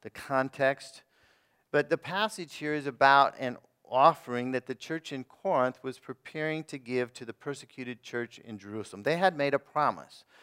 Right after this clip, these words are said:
They're going to give some money to help out this other church. But they had not yet kept the promise. They were, I believe, struggling to keep the promise, to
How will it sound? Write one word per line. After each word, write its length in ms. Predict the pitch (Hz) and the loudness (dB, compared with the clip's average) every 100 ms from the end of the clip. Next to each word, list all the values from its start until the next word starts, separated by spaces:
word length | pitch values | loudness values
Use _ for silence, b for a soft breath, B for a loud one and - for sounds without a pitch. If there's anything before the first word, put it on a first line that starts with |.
| b | b
They're 120 | - 127 | -4 2
going 220 | 139 143 | 4 4
to 80 | 147 | 0
give 220 | 139 127 | -4 -6
some 180 | 135 123 | -6 -2
money 240 | 113 117 | -2 -2
to 120 | 113 | -4
help 260 | 107 113 113 | 0 0 2
out 180 | 110 - | 0 0
this 180 | 107 | -12
other 300 | 107 104 107 - _ _ | -10 -8 -8 -12 _ _
church. 520 | - - 82 - - _ _ _ _ | -14 -10 -10 -12 -20 _ _ _ _
But 120 | 139 | 4
they 120 | 180 185 | 8 10
had 200 | 190 185 | 10 10
not 280 | 185 185 | 8 6
yet 220 | 175 175 - | 4 2 2
kept 280 | 170 170 | 0 0
the 80 | - | -4
promise. 880 | 156 180 190 208 - - - - - _ b b | -2 2 2 0 -6 -12 -18 -18 -20 _ b b
They 120 | 139 | -2
were, 300 | 143 156 151 - _ _ - | 2 4 2 -2 _ _ 0
I 100 | 120 | 0
believe, 320 | 135 151 147 | 0 -2 -4
struggling 720 | - - 147 156 156 165 165 | -8 0 6 6 6 -2 -4
to 80 | 156 | -8
keep 340 | - 131 - | -8 -12 -10
the 80 | 131 | -16
promise, 840 | - 139 139 120 65 - - - - | -10 -2 0 -2 -4 -16 -20 -20 -20
to 320 | - 127 123 | -10 -6 -6